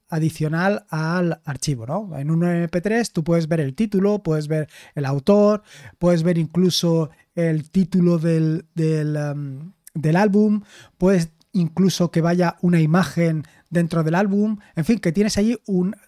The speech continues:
dentro del álbum, no, dentro del archivo, dentro del archivo. Tienes toda esa metainformación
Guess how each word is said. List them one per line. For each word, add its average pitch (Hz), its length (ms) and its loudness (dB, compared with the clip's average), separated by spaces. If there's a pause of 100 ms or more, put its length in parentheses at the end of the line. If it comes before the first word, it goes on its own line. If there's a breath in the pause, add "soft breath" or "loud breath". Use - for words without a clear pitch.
dentro 175 320 0
del 180 100 2
álbum, 185 180 0
no, 151 120 -2
dentro 160 280 0
del 147 260 -2
archivo, 131 460 -2
dentro 147 240 -4
del 135 100 -2
archivo. 117 280 -12 (320 loud breath)
Tienes 202 280 2
toda 190 140 2
esa 196 180 0
metainformación 196 840 -2